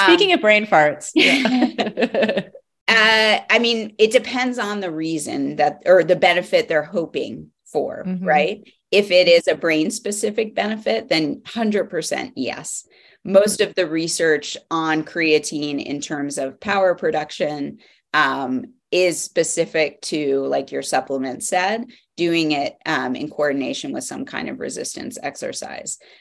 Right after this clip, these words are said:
Speaker 2: Um, but if we're, we're hoping to improve glycogen storage or, um,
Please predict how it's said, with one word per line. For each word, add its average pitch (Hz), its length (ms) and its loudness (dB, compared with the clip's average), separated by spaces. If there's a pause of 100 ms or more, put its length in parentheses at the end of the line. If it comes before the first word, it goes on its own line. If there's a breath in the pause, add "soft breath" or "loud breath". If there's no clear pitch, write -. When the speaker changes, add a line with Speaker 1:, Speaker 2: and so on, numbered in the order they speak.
(120)
Speaker 2:
Um, 151 160 -2
but 160 140 4
if 180 100 -2
we're, 175 260 6
we're 175 240 2
hoping 196 440 -2
to 151 420 0 (220 loud breath)
improve 196 480 0
glycogen 196 520 0
storage 135 720 0 (100)
or, 143 520 2 (260 soft breath)
um, 131 540 -4